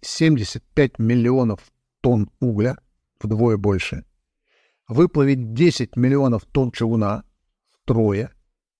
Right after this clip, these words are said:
выработать двадцать два миллиарда киловатт электроэнергии,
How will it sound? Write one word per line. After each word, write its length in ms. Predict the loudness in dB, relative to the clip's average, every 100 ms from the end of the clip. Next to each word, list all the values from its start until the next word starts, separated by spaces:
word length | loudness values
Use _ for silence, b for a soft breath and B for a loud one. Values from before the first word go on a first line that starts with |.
| _
выработать 680 | -2 2 2 2 0 -2 -2 -12
двадцать 600 | -4 0 0 -2 -8 -4
два 180 | -2 0
миллиарда 540 | 0 0 0 0 -2
киловатт 500 | -2 -2 0 0 -2 -4
электроэнергии, 1000 | -4 -4 -2 -2 0 0 -2 -6 -8